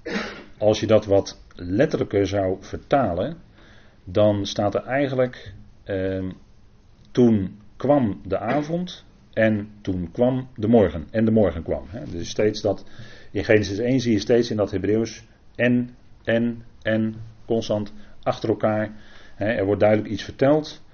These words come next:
over hoe dat ging bij het herstelwerk wat God deed in de schepping. Nadat de schepping, nadat er een nederwerping was geweest. Hè, we kennen dat als de nederwerping van de wereld. Wat plaatsvond tussen Genesis één vers één en één vers twee.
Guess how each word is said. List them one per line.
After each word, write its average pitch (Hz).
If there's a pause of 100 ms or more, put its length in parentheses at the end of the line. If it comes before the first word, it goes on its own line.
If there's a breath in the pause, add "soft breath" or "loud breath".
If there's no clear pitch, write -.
(280 soft breath)
over 104
hoe 104
dat 110
ging 104 (180)
bij 95
het 87
herstelwerk 101
wat 92
God 95
deed 110
in 95
de 82
schepping. 151 (100)
Nadat 92
de 85
schepping, 85 (840 loud breath)
nadat 98
er 92
een 85
nederwerping 123
was 110
geweest. 110
Hè, 104
we 95
kennen 101
dat 87
als 87
de 85
nederwerping 95
van 90
de 85
wereld. 117
Wat 101
plaatsvond 95
tussen 85
Genesis 87
één 98
vers 90
één 101
en 95
één 98
vers 85
twee. 123